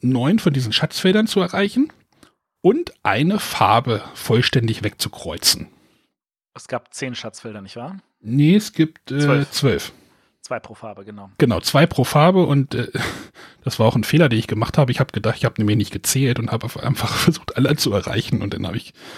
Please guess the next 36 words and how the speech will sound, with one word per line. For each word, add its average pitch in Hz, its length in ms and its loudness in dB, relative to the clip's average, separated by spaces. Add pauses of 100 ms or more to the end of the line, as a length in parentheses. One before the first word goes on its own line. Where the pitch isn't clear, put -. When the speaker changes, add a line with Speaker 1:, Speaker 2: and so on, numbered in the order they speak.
(180)
Speaker 1:
meinte 110 240 0
Kerstin 107 340 2
irgendwann, 113 220 2
"Ja, 233 140 4
ich 131 100 0
bin 160 80 4
jetzt 175 160 4
fertig." 127 280 0
Ich - 80 -16
sage, 92 200 -6
"Ich - 120 -8
hab - 120 -8
doch, - 200 -8
du - 340 -14
hast - 180 -8
doch 226 80 8
noch 175 140 2
gar 90 160 -4
nicht - 220 -8
alle." 90 160 -8 (600)
Meinte, 95 220 -6
"Doch, 170 180 2
hier, 240 220 4
neun 98 300 0
Stück." - 400 -2 (340)
Ich - 100 -20
sag, - 160 -12
"Du - 80 -12
musst 104 200 -4
doch 98 80 -2
alle." - 300 2 (540)
"Nein, 101 280 0
nur 185 140 4
neun." 139 440 0
Und - 300 -16
ja, 76 180 -14